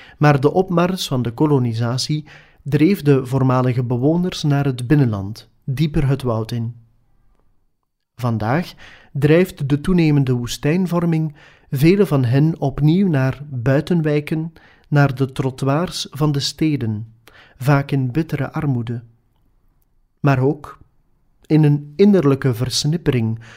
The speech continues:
door het verlies van de waarden die daarvoor hun leken te dragen.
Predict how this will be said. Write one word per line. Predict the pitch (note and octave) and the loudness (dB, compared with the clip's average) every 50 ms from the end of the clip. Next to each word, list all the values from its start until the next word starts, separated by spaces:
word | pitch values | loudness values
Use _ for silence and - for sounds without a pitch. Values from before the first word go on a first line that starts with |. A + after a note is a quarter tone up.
| - - - - | -20 -16 -4 0
door | C#3 D3 D3 | 2 4 4
het | C3+ C3 - | 2 0 -4
verlies | - D3+ C3 B2+ C3 E3+ F#3+ - - | -4 -4 -4 -2 -2 -2 -4 -4 -4
van | - C3+ C3 | -2 -2 0
de | B2+ B2 | 0 0
waarden | A2+ A#2 A#2+ C#3 D#3 D#3+ D3 D3 D3+ D3+ D3+ D3 - - - - _ _ _ | 0 -2 -2 -2 -2 -4 -2 -2 -2 -2 -4 -6 -10 -14 -20 -20 _ _ _
die | - B2+ C#3+ D3 C#3+ C#3+ D3 - - - | -4 0 0 2 2 0 -4 -8 -14 -6
daarvoor | C3 C#3 C3+ B2+ B2 G#2+ B2 C3 C#3 D#3+ F3 F3+ - _ _ _ _ | -2 0 0 0 0 0 0 0 2 0 0 -4 -8 _ _ _ _
hun | - A#2 G#2 A#2+ C#3 D3 D3 D3 D3 - - - - - | -8 -6 -4 -2 0 0 0 -2 -4 -8 -14 -16 -8 -4
leken | C3+ C3 C#3 C#3 C3+ - C3 B2+ B2 - | -2 -2 -2 -2 -2 -4 -6 -6 -6 -6
te | - C3 A#2+ | -6 -6 -4
dragen. | A#2+ - C3 C3+ D3 D3 C#3+ - A#2+ A2+ A#2 A#2 | -4 -4 -4 -4 -6 -6 -6 -8 -8 -8 -8 -10